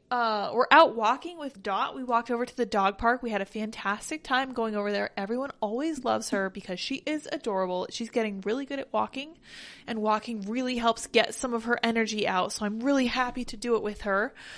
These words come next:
Um, she is so excited by, like, leaves blowing in the wind and by all the different sounds. She loves meeting people. She's a little ambiguous about dogs, but she is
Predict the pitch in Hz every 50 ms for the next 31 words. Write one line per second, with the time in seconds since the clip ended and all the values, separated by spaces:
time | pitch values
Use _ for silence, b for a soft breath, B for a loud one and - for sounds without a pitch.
0 | B B B B B 226 214 202 196 190 185 185 - - - 233 - - 262 240
1 | - 226 220 220 - 233 220 220 226 - - 233 226 214 214 208 214 214 214 208
2 | 202 202 - 208 220 233 240 247 247 226 220 - - 226 220 226 226 226 220 214
3 | 214 196 196 214 214 220 220 220 214 214 214 220 208 208 196 190 196 196 202 220
4 | 220 220 233 - - - - - 277 240 226 220 220 220 226 226 233 - - -
5 | 247 214 190 196 196 190 196 196 202 196 190 190 190 185 185 185 190 202 B B
6 | B B B B _ - 269 262 254 - 247 247 247 247 247 - - 247 226 214
7 | 202 214 220 240 254 - 240 226 220 220 208 233 226 208 214 226 214 214 - -
8 | 208 214 - - - - - 233 208 202 202 202 202 202 202 214 - - 208 -
9 | - - - - 233 220 220 208 208 -